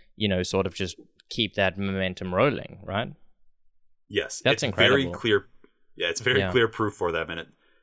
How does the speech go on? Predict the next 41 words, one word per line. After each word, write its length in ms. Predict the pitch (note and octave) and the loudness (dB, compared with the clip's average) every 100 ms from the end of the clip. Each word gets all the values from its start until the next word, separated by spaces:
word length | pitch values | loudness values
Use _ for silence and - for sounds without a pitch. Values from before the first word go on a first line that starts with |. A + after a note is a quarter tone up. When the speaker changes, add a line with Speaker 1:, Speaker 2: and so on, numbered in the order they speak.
| _ G#2+ | _ 0
Speaker 2:
really 240 | A#2 A2+ | 2 4
gets 180 | G#2+ - | 2 0
them 120 | F#2+ | -8
excited 360 | F2 - E2+ D#2+ | -6 -2 -2 -2
when 120 | D#2+ | -8
it 80 | D2+ | -6
happens. 380 | D#2+ D#2+ D#2 - _ - - - - | -6 -6 -14 -18 _ -20 -20 -20 -14
Speaker 1:
Yeah, 360 | G2+ C3+ A2 F#2 - | 0 2 2 -2 -4
I 80 | A2 | 0
mean, 160 | B2+ | 2
that's 200 | D3 F3+ | 2 2
amazing, 560 | B2 G#2+ A2+ G2 F2 F2 | 2 4 4 2 -2 -4
and, 440 | F#2+ F#2+ F#2+ F#2 - - - | -2 -2 0 -4 -8 -20 -6
you 120 | A2 | -2
know, 140 | F2+ | -2
kudos 420 | F#2 - B2+ A2+ - | -4 0 4 4 2
to 140 | - | -4
you 220 | F#2 F#2+ | -2 -2
for, 420 | E2 E2+ F2 - - | -4 -8 -8 -8 -10
for 80 | G2 | -8
doing 300 | F#2+ F#2 F#2 | -4 -4 -4
this 160 | F#2 F#2 | -8 -8
and 80 | F#2 | -4
helping 340 | F2+ - G2 | -4 -4 -6
people. 520 | - - - F2 - _ _ E3 | -6 -10 -12 -14 -16 _ _ -20
Speaker 2:
Thank 120 | - | -8
you. 60 | G#2 | 0
Speaker 1:
Um, 420 | A2 A2+ A2+ G#2+ - - - | 4 4 4 0 -8 -18 -2
I'm 120 | C#3 | 2
interested 480 | G#3 B3+ - E3 B2 | 2 0 0 0 2
just 240 | C3+ - - | 0 -2 -2
to 520 | C3+ A#2+ A2 G2 E2+ - | 2 4 4 2 0 -6
hear, 280 | - - B2 | -8 2 2
we, 140 | A2 A2 | 4 0
we're 140 | B2 | 0
sort 240 | B2+ G#3 G#3 | 0 0 0
of 100 | A2 | 2
nearing 420 | A#2 A#2+ A#2 G#2+ | 2 4 2 2
the 100 | F#2+ | 2
end, 240 | B2+ B2+ | 2 0
but 200 | A2 G#2+ | 2 2